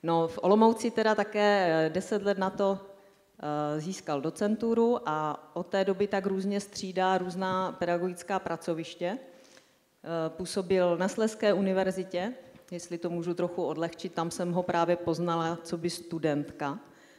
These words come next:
a jeho přednášky z dějin architektury byly tak, eh,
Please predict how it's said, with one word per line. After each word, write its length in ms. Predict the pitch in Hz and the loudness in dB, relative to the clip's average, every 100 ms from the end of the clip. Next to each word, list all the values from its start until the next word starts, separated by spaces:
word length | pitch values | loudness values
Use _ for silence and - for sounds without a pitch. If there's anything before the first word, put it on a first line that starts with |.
| - | -8
a 80 | 156 | 0
jeho 360 | 160 170 180 | 2 6 6
přednášky 840 | 175 175 180 170 170 175 - 180 175 - - - _ | 6 2 -2 0 -2 -4 -6 -6 -6 -10 -20 -20 _
z 80 | 156 | -10
dějin 220 | 151 180 | -4 0
architektury 720 | 175 175 - 175 175 175 180 | 0 -2 -2 -2 -2 -2 -4
byly 260 | 175 175 175 | -2 0 0
tak, 260 | 180 | -2
eh, 20 | 180 | -4